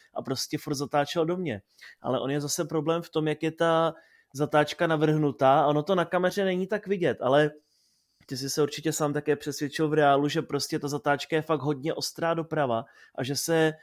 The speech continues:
špatně vytáčí i co se týče té ideální stopy, natož takhle, když je tam George Russell situovaný.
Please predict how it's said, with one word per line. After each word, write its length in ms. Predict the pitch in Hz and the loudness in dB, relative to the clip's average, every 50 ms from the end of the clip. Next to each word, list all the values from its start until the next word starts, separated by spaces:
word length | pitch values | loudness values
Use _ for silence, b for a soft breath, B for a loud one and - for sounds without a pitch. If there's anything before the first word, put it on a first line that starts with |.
| b b b b b b _ | b b b b b b _
špatně 500 | - - - 190 196 196 - 175 160 143 | -12 0 2 2 2 4 4 2 4 4
vytáčí 720 | 147 147 - 151 147 147 147 147 - - 165 160 160 165 - - | 4 4 6 6 6 6 6 4 -2 -4 -4 -4 -6 -6 -2 0
i 280 | 160 160 160 160 156 | 0 2 4 2 2
co 120 | 160 - 143 | 0 -2 -4
se 160 | 147 170 151 | -4 -4 -4
týče 240 | 143 156 - 175 170 | -4 -4 -4 -6 -4
té 160 | - 170 165 | -2 -2 0
ideální 500 | 123 151 147 147 143 143 147 151 156 160 | 2 2 4 6 6 6 4 2 0 -2
stopy, 380 | 151 - - 160 - - 151 147 | -4 -2 -2 -2 0 2 2 2
natož 300 | 151 147 - 160 147 - | 2 0 -2 -4 -4 -2
takhle, 300 | - 147 131 151 156 147 | -4 -2 0 0 0 0
když 220 | 139 147 143 - | 0 -4 -4 -4
je 80 | 165 - | -6 0
tam 380 | - 156 151 156 156 156 151 | 0 0 2 2 0 -2 -2
George 340 | 147 - 160 147 156 - - | -2 -2 -2 -2 -2 -4 -2
Russell 360 | 165 147 143 143 - - 160 | 0 0 0 -2 -4 -6 -6
situovaný. 720 | 156 - 147 - - 160 160 151 143 139 127 123 120 117 | -6 -6 -8 -4 0 2 2 2 2 2 0 0 -4 -6